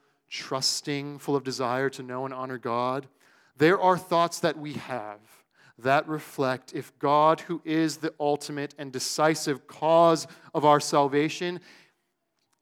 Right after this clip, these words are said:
if he actually will complete it. Will the most powerful and most, the worst things in this life, will, will they derail the salvation that God has accomplished?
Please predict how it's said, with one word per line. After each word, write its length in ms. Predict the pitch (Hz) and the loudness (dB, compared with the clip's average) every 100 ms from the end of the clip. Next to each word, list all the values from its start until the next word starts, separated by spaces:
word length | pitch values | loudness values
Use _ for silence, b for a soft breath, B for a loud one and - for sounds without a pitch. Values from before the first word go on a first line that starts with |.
| - | -6
if 200 | 190 - | -6 -6
he 180 | 202 185 | -10 -6
actually 600 | 175 180 - 202 180 170 | -4 -4 -6 0 2 2
will 580 | 156 135 160 160 156 147 | -2 -2 0 0 -2 -6
complete 400 | - 143 - 143 | -14 -10 -6 -6
it. 240 | 110 - - _ _ _ _ _ _ _ _ _ _ _ _ _ _ _ _ - | -8 -14 -20 _ _ _ _ _ _ _ _ _ _ _ _ _ _ _ _ -10
Will 120 | 143 170 | -4 0
the 80 | |
most 420 | 180 196 196 - - _ | 2 2 0 -8 -20 _
powerful 880 | - - 165 180 175 - - 110 98 B B B - | -16 -6 0 0 0 -4 -12 -14 -14 B B B -4
and 300 | 165 165 170 | -2 -2 0
most, 420 | 175 180 - - b b _ _ _ _ _ _ _ _ | 2 2 -2 -10 b b _ _ _ _ _ _ _ _
the 80 | 175 | -2
worst 480 | 151 170 196 196 - | 2 4 4 2 -2
things 460 | 196 180 151 131 180 | -2 0 -4 -8 -8
in 120 | 147 | -6
this 220 | 139 - | -6 -2
life, 280 | 139 117 117 | -2 -2 0
will, 340 | 156 190 196 180 | 4 6 4 4
will 180 | 196 | 2
they 200 | 160 185 | 6 4
derail 760 | 165 175 151 156 170 185 175 165 B - | 4 0 2 4 4 6 4 2 B -4
the 80 | 160 | 0
salvation 720 | - 165 156 165 170 - 156 | 6 6 6 4 2 0 -6
that 160 | 143 143 | -6 0
God 340 | 147 151 151 | 4 4 4
has 220 | 147 143 | 0 -6
accomplished? 800 | 143 139 139 135 165 160 - - | -8 -4 -4 -4 -8 -8 -16 -20